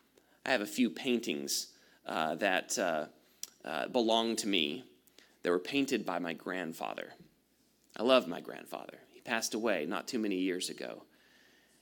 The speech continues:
And he painted those. Uh, some other things that, that,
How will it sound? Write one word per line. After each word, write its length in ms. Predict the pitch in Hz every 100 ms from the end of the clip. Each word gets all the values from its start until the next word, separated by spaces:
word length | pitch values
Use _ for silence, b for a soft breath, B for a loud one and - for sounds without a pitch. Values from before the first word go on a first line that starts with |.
| b _ _ _ _ -
And 140 | 104 104
he 540 | 165 156 92 - - -
painted 520 | 127 107 82 - -
those. 480 | 85 58 - - - - _ _ _ _ _ _ _ _ _ -
Uh, 60 |
some 160 | - 151
other 180 | 156 131
things 300 | 113 80 82
that, 160 | 80
that, 240 | 92 85